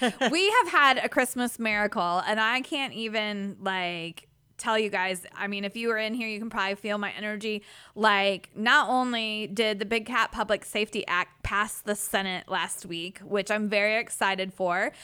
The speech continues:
Speaker 2: um, it passed in the House earlier this year. Congressman Brady, thank you for voting yes. We really appreciate that. But every senator that was there voting that night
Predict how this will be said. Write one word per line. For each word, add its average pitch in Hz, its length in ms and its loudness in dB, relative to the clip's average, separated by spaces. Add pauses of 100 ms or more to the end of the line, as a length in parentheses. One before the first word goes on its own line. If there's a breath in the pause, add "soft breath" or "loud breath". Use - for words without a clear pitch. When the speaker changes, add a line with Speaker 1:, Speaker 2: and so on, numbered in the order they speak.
(140 loud breath)
Speaker 2:
um, 208 240 2
it 190 160 -6
passed 233 300 2
in 294 80 -4
the 277 60 0
House 226 360 0
earlier 208 400 0
this 202 300 -4
year. 185 260 0
Congressman 247 600 0
Brady, 220 320 -2
thank 214 460 -4
you 247 180 -2
for 247 180 -2
voting 214 460 -2
yes. 196 280 -4
We 214 120 -2
really 208 240 2
appreciate 202 500 -4
that. 185 200 0 (360 loud breath)
But 220 180 6 (120)
every 247 340 6
senator 226 480 0
that 202 180 2
was 196 140 0
there 196 240 4
voting 190 440 0
that 180 200 -4
night 180 380 -4